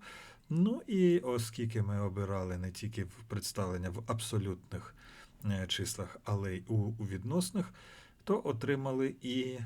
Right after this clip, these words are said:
табличку з можливості її заман-, завантажити з, м, відсотковим представленням обраних для аналізу показників.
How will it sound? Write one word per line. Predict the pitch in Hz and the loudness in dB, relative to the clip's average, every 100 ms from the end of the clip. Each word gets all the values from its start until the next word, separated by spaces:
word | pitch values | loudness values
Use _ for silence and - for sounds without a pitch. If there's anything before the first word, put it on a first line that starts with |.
| 110 - - - - | -10 -18 -20 -20 0
табличку | 190 120 98 87 - 104 92 90 92 - - | 2 2 0 -2 -4 -4 -4 -6 -8 -10 -12
з | 98 | -4
можливості | 98 90 92 90 87 - 95 | -4 -4 -4 -6 -6 -8 -6
її | 92 | -4
заман-, | 92 104 120 - | -2 -2 -2 -2
завантажити | 117 143 165 175 220 165 165 156 | -2 0 -2 -2 -2 -2 -2 -2
з, | 113 113 170 - - - - - - | 0 2 0 -2 -20 -20 -20 -20 -8
м, | 120 117 113 113 - | 0 2 2 0 -4
відсотковим | 135 165 - - - 98 87 82 - | 2 2 2 -6 -4 -4 -4 -8 -8
представленням | 101 - - 175 165 160 156 147 - - - - - | -6 -2 0 0 0 -2 -4 -6 -10 -12 -12 -12 -4
обраних | 147 147 139 135 123 101 | 2 4 4 4 4 2
для | 90 92 87 87 - - 214 | 2 0 0 -6 -16 -16 -4
аналізу | 110 98 110 110 107 107 101 - - - - | -2 4 6 8 6 4 0 -6 -20 -20 -12
показників. | - 117 113 90 82 - - - | 0 2 2 -2 -6 -10 -14 -16